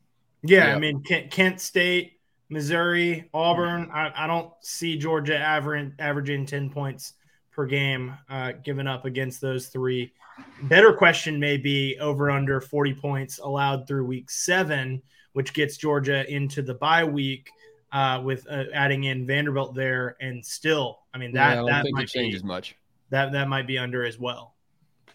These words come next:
Speaker 3: All right, we've got the biscuits covered. Tyler Brennan, again, saying, "Send me some Zaxby's." I guess they don't really have those out on the West Coast.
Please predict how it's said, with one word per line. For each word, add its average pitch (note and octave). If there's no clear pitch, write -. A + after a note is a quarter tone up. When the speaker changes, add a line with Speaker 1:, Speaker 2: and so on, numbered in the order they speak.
Speaker 3:
All A2+
right, G#2
we've G#2+
got B2
the A#2
biscuits A#2+
covered. A#2
Tyler A#2+
Brennan, G#2+
again, G#2+
saying, G#2
"Send G#2+
me G2+
some G2+
Zaxby's." G#2
I G#2+
guess G#2
they A2
don't G#2
really G2+
have A2+
those A2+
out A2+
on A2+
the G#2+
West A2
Coast. C3+